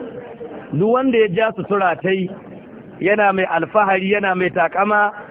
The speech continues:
"lam yanzurullahu ilaihi yawmal qiyama."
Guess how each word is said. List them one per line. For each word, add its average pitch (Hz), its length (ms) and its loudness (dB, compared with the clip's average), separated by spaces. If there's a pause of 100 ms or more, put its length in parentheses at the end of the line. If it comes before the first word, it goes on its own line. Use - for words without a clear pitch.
(640)
"lam 208 480 2
yanzurullahu 202 1040 2
ilaihi 202 400 0
yawmal 208 320 0
qiyama." 165 640 -2